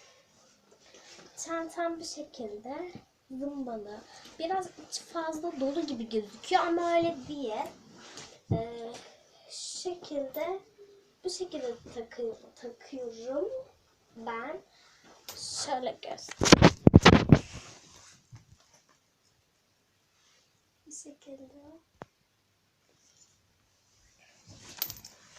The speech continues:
Hemen çantamı tanıtayım sizinle. İlk önce içini açmadan bu şekilde. Aslında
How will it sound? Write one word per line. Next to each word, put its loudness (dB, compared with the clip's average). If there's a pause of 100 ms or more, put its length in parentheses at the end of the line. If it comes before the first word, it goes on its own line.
(1200)
Hemen 6 (240)
çantamı 4 (280)
tanıtayım -2
sizinle. -4 (1500)
İlk -10
önce -6
içini -8
açmadan -6 (520)
bu -2
şekilde. -10 (800)
Aslında -6